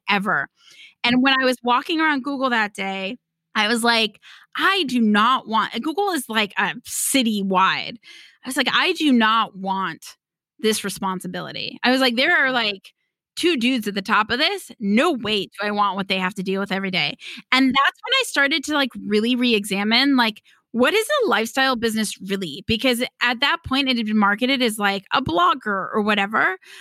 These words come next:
But, like, I think the word lifestyle business means you architect your life and then have what you do in your life match how you architected your life. And whether that's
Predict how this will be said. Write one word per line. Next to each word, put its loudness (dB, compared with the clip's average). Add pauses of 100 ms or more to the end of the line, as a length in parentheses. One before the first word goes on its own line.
(260)
But, 2
like, -2 (300)
I 0
think -2
the 0
word 0
lifestyle 0
business -2
means 4
you 2
architect 0
your 2
life 0
and 2
then 2
have 0
what 0
you 2
do 0
in 4
your 2
life 2
match 2 (100)
how 0
you 2
architected -2
your -2
life. -4
And 2
whether 2
that's 0